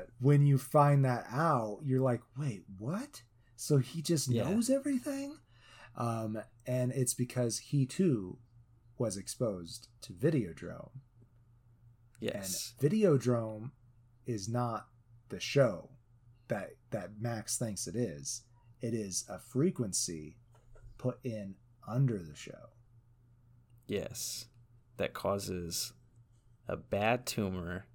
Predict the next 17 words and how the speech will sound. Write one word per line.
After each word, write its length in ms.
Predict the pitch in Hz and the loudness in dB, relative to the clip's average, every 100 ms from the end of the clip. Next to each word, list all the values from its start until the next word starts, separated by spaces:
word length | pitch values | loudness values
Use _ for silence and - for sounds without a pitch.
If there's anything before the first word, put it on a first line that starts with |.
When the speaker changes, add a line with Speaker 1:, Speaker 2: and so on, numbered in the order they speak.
| - | -8
Speaker 2:
in 180 | 92 92 | -6 -4
your 120 | 92 | -6
brain. 460 | - - - - 107 | -6 -6 -6 -8 -10
Speaker 1:
A 100 | 95 | -10
bad 600 | 107 107 123 127 127 - | -8 -6 -4 0 -2 -2
tumor 520 | - 127 110 95 87 - _ - | -2 0 0 -6 -12 -16 _ -14
in 200 | 101 104 | -12 -10
your 120 | 104 | -10
brain. 500 | 98 95 95 80 80 - - - - - - - | -10 -10 -10 -12 -14 -16 -16 -14 -14 -16 -20 -10
Um, 420 | 117 113 110 107 | -6 -6 -6 -6
Speaker 2:
That 120 | - 80 | -6 -6
makes 280 | 95 98 131 | -2 2 4
Speaker 1:
and 80 | 85 | 2
Speaker 2:
you 40 | |
hallucinate. 1000 | - 104 95 120 135 - 127 123 131 135 - - - - _ 104 | -2 -2 2 4 4 4 2 4 4 2 -2 -20 -20 -20 _ -12
Speaker 1:
Uh-huh. 360 | - 110 107 - - _ _ - | -10 -8 -10 -14 -20 _ _ -8
Speaker 2:
And 440 | 87 76 64 | -8 -8 -10